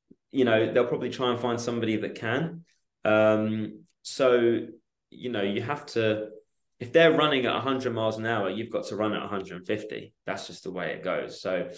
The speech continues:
um, there's no degree for it. And there's no, um, you know, a lot of people get into it because they, they are ex-performers or, um, you know, they've been in media maybe in some other way or in P R in some other way. But it's a very, um,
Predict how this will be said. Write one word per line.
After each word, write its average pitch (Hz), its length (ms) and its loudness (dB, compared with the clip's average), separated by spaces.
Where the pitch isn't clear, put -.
um, 110 540 4
there's 143 200 0
no 220 200 4
degree 156 380 2
for 98 320 0
it. 135 240 0
And 110 180 -4
there's 110 160 -6
no, 127 460 4
um, 104 460 0
you 131 120 -4
know, 104 200 2
a 120 40 4
lot 147 180 4
of - 60 -4
people 135 240 -2
get - 140 0
into 127 340 -4
it - 380 -4
because 113 220 -6
they, 107 220 2
they 107 140 2
are 113 240 2
ex-performers 139 840 -2
or, 98 520 0
um, 104 680 2
you 113 120 -4
know, 107 120 2
they've 107 220 0
been 117 140 4
in 110 200 0
media 117 360 -2
maybe 113 340 -2
in 110 80 -4
some 107 220 -4
other 113 180 2
way 117 300 6
or 92 160 2
in 92 80 -6
P 104 280 -6
R 110 240 2
in 107 60 -4
some 107 240 -6
other 104 180 -2
way. 107 320 0
But - 160 0
it's 107 200 -4
a 131 40 -2
very, 156 440 4
um, 113 340 0